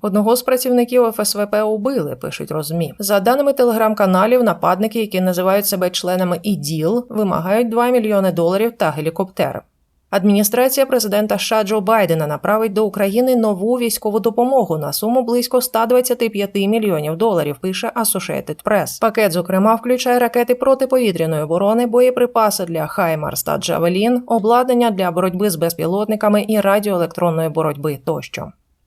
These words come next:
На базі літаків розвідників нато Гайленкірхені у Німеччині підвищили рівень безпеки через можливу загрозу до найвищого, другого рівня. Про це повідомляє видання Шпігель.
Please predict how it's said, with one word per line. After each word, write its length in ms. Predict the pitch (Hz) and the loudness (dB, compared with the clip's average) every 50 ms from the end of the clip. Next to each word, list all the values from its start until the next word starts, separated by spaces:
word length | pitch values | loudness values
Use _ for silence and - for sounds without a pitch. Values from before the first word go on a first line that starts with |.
| _ _ - | _ _ -2
На 180 | 240 240 233 233 | 2 2 2 2
базі 360 | 196 247 233 262 269 262 277 | 2 2 0 0 0 0 2
літаків 420 | 247 247 226 220 214 214 214 220 | 2 2 2 2 0 0 -2 0
розвідників 640 | 226 208 202 185 202 208 214 202 202 208 196 185 185 | 0 0 0 0 0 0 0 0 -2 -2 0 0 0
нато 340 | 185 190 202 220 214 240 233 | 2 2 2 2 2 0 0
Гайленкірхені 960 | 208 214 208 202 190 190 190 202 202 - 254 269 247 214 - 190 175 160 147 | 2 2 2 4 4 2 0 -2 -2 -4 -2 -2 -2 -2 -2 -2 -2 -2 -2
у 160 | - - 202 | -2 0 0
Німеччині 720 | 185 175 185 185 214 233 208 165 - - 156 156 147 139 123 | 2 2 2 2 2 2 0 0 -2 -6 -8 -6 -6 -8 -8
підвищили 580 | 123 165 156 156 180 240 247 247 - 269 269 269 | -8 -8 -4 -2 -2 -2 -2 -2 -4 -2 0 0
рівень 320 | 247 247 247 247 247 247 | 2 2 4 4 4 4
безпеки 580 | 202 220 220 214 - - 196 202 208 208 247 247 | 2 0 0 0 0 0 2 2 2 2 2 0
через 320 | 247 - 220 208 233 240 | 0 0 -2 0 0 2
можливу 460 | 226 233 247 226 220 226 254 277 285 277 | 2 2 0 2 2 2 2 2 2 2
загрозу 600 | 247 247 220 214 214 208 202 196 190 175 190 208 | 2 2 2 2 2 0 0 0 -2 -4 -4 -4
до 180 | 175 202 190 175 | -4 -2 -2 0
найвищого, 720 | 165 165 175 185 220 254 220 - - - 156 143 139 - | 0 -2 -2 0 0 0 -2 -2 -4 -6 -6 -4 -4 -4
другого 440 | - 170 180 165 143 156 170 196 | -2 -2 -2 -2 0 0 0 2
рівня. 440 | 220 240 226 175 143 139 135 131 - - | 2 0 0 -2 -2 -6 -8 -8 -6 -2
Про 160 | 214 214 196 | 0 0 2
це 220 | - - 208 233 | 2 0 -2 -2
повідомляє 480 | 247 277 262 233 214 202 190 180 170 170 | 0 0 0 2 2 2 2 2 0 0
видання 420 | 160 170 156 170 160 156 151 156 | -2 -2 -2 -2 -2 -2 -4 -4
Шпігель. 460 | - - - 208 202 185 147 131 - | -6 -6 -6 -4 -4 -4 -4 -6 -10